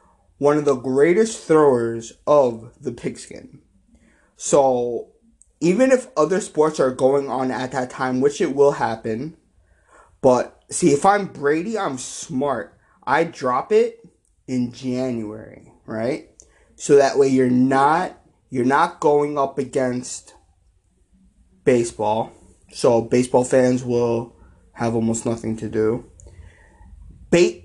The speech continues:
football playoffs are starting, but you premiere it during the week. So there's no N F L playoffs, okay? And it's,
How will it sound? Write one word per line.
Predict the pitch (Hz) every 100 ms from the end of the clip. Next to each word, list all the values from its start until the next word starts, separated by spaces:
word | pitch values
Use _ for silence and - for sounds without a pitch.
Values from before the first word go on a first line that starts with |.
| -
football | - 202 180 202 190
playoffs | 247 214 - - -
are | 151 196
starting, | - 156 160 151
but | 123 - 147 - - _ _ _ _ - -
you | -
premiere | - - 131 131 160 185
it | - -
during | 156 156 143
the |
week. | 120 120 175 156 - - - - _ _ _ _ _ _ _ _ _ -
So | - 131 120
there's | 123 123 120
no | 127 127 123 143
N | 135 139
F | 143
L | 175
playoffs, | 175 135 113 113 139 - - _ _ _ -
okay? | 127 123 123 175 - _ _ - - - -
And | 131 131 127 127 120 127 - - -
it's, | 143 147 -